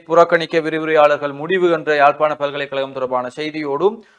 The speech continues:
புத்தூர் ஆலயத்தில் இரண்டு லட்சத்தி நாற்பத்தி ஆறாயிரம் ரூபாய்க்கு மாம்பழம்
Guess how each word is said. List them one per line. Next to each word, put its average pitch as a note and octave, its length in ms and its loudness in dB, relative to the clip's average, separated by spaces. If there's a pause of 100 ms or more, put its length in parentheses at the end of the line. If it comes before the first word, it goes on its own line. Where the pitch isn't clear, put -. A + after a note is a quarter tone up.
(240)
புத்தூர் G3+ 300 8
ஆலயத்தில் F#3+ 760 8
இரண்டு E3+ 440 2
லட்சத்தி E3 340 0
நாற்பத்தி D#3 460 2
ஆறாயிரம் C#3+ 380 4
ரூபாய்க்கு C#3+ 440 -2
மாம்பழம் C#3+ 640 0